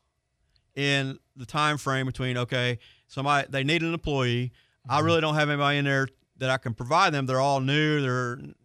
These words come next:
Speaker 1: don't have enough hours. They're,
Speaker 2: Right.
Speaker 1: they're learning, that kind of thing. And I have to work it in the future. So maybe I'm starting by, uh, making a connection with a dealership or somebody, and they can
Speaker 2: Mm-hmm.
Speaker 1: plan on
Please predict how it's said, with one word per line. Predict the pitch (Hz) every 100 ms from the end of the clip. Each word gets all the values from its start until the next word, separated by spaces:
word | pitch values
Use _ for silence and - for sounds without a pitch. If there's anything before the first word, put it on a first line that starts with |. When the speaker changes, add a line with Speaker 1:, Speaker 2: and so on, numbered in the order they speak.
| -
Speaker 1:
don't | 135
have | 139
enough | 127 117
hours. | 135 160 160 156 156 147 151 147 131
They're, | 131 123
Speaker 2:
Right. | 113 107
Speaker 1:
they're | 127
learning, | 135 151 151 147 143
that | 135 131
kind | 139
of | 127
thing. | 135 127 131 131 _ _ _ _ _ -
And | 156 156 151 151 147 - _ _ _ _ _ _ _ _ _ -
I | 151
have | 170 160 -
to | 151 135 135 - _ _
work | 147 165 190
it | 170
in | 147 143
the | 131
future. | 214 208 101 - _ _ _ _ _ _
So | - 127 131
maybe | 151 196 180 165
I'm | 151 147
starting | 135 160 160 165 151 147 143 127 - _
by, | 135 135 131 127 120
uh, | - 123 117
making | 135 139 131
a |
connection | 120 131 135 131 131
with | 123
a |
dealership | 110 139 131 135 131 127
or | 107
somebody, | 127 127 131 127
and | 117 120
they | 120
can | 110
Speaker 2:
Mm-hmm. | 104
Speaker 1:
plan | - 151 170 160 127
on | 135 135 135 127